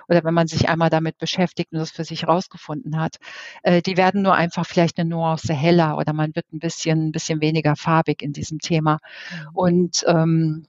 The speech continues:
Speaker 1: und so wirkt eben, äh, das Außen und das Innen und, und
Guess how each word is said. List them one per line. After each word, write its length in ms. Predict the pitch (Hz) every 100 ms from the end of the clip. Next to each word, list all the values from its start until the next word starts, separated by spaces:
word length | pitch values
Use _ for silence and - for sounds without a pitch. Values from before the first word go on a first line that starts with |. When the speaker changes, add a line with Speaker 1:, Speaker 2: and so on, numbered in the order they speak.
| -
Speaker 1:
und 160 | 185
so 240 | 185 202 214
wirkt 420 | 185 190 - -
eben, 580 | - 175 180 175 175 175 -
äh, 260 | 165 165
das 200 | 170 -
Außen 480 | - 170 202 - 196
und 200 | - 175
das 140 | 175 -
Innen 300 | 185 190 175
und, 180 | 170
und 340 | - 170 165